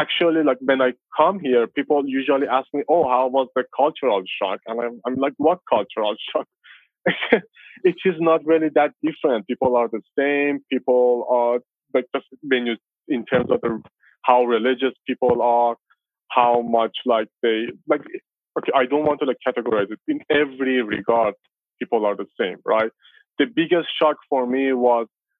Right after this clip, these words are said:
actually because my, uh, introduction to United States was through, was through the movies and through the Hollywood movies for the most of my life. When I came here, I was culturally shocked when I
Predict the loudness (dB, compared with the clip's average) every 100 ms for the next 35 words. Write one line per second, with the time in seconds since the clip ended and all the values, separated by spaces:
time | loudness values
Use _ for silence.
0 | _ _ _ 0 2 0 0 2 0 0
1 | -2 -4 0 -2 -2 -14 _ _ _ _
2 | 0 2 4 2 -2 -6 -2 -2 -2 -4
3 | -2 0 -2 -4 -6 -4 -2 -4 -6 -4
4 | -4 -4 -6 -6 -6 _ -12 0 0 0
5 | -6 -4 0 0 0 0 2 2 2 0
6 | -4 -6 _ -4 -2 0 2 2 0 -2
7 | -4 -4 -2 -4 -4 _ _ _ _ -4
8 | 0 0 0 2 0 0 2 2 2 0
9 | _ _ _ _ _ 0 2 0 -4 _
10 | 0 0 4 2 2 4 2 2 2 2
11 | 4 0 0 -2 -2 0 2 2 0 -2
12 | -2